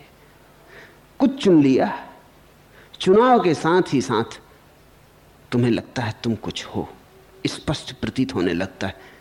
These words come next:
और तुम्हारे चुनाव के कारण तुम्हारा अहंकार सघन होता है।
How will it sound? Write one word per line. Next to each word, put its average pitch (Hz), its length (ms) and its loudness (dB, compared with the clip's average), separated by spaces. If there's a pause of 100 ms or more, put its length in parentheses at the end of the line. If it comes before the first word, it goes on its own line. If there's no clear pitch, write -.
(1400)
और 170 200 0
तुम्हारे 147 440 2
चुनाव 113 420 0
के 104 160 -4
कारण 117 360 -2 (800)
तुम्हारा 120 300 -2
अहंकार 104 760 -4 (580)
सघन 110 440 -4
होता - 320 -8
है। - 120 -12